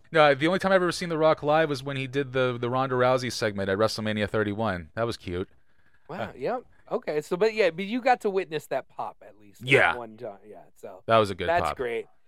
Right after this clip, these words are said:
Speaker 2: Yeah, and, and after the Edge pop at WrestleMania this last year, I, I actually, I'm all about, I'm all about it on it. Like, that, that, just that one moment, like, changed my life forever. Like, I'm all about just, I wanna be there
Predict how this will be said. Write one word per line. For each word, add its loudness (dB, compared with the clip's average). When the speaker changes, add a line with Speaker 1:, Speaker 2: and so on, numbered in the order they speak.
Speaker 2:
Yeah, 0
and, -2
and -6
after -2
the -8
Edge -10
pop 2
at -8
WrestleMania -8
this -14
last -6
year, -8
I, -6
I -2
actually, -4
I'm -8
all -6
about, -16
I'm -14
all -6
about -8
it -14
on -10
it. -12
Like, -10
that, -2
that, -2
just -8
that 0
one 0
moment, -4
like, -8
changed -12
my -8
life -6
forever. -14
Like, -8
I'm 0
all -2
about -4
just, -10
I -4
wanna -2
be -8
there -4